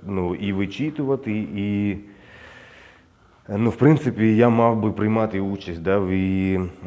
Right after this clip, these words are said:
е, розробці як, е, посадова особа, е, хоча це н-,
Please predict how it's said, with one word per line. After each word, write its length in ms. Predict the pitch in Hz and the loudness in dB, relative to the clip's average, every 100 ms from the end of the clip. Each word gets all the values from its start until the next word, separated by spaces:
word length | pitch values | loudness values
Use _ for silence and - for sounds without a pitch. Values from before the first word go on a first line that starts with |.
| 82 | -6
е, 280 | 87 87 85 82 82 76 | -2 0 0 -2 -4 -2
розробці 600 | 87 85 120 156 - 123 | -2 2 2 0 -2 0
як, 400 | 107 - - 95 92 87 76 - - _ _ _ _ _ _ _ - | 2 0 -6 -2 0 0 -2 -12 -20 _ _ _ _ _ _ _ -8
е, 140 | 87 87 | -6 -4
посадова 500 | 90 92 98 92 90 | -8 -4 0 2 0
особа, 460 | 85 98 85 64 - - | -2 -4 -2 -4 -6 -6
е, 240 | 80 80 80 | -4 -2 -2
хоча 460 | - 85 98 95 87 - 87 | -6 0 6 6 4 -4 -8
це 140 | - 92 | -2 0
н-, 220 | 92 | 0